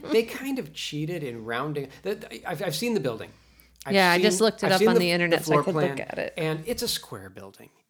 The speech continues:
Speaker 2: It is ninety degrees. It's parallel walls. It's ju-, they just rounded the corners. It's like, okay, kinda cheating there. This recording studio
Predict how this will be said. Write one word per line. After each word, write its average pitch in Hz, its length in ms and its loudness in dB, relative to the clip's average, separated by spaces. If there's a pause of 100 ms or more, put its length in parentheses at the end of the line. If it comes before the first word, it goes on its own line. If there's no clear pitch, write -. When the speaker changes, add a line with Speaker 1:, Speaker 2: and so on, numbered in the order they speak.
(120)
Speaker 2:
It 208 140 -2
is 175 280 -4 (320)
ninety 196 420 -2
degrees. 131 680 -10 (100)
It's - 440 -14 (300)
parallel 185 420 -2
walls. 131 560 -6
It's 160 140 -14
ju-, 196 160 -14
they 156 140 -4
just 143 180 -10
rounded 120 380 -8
the 120 60 -12
corners. - 580 -20 (240)
It's - 120 -12
like, 135 200 -6
okay, 160 520 -8 (160)
kinda 196 300 -6
cheating 107 420 -8
there. 95 220 -20 (640)
This 180 240 -2
recording 208 400 -6
studio 262 460 -10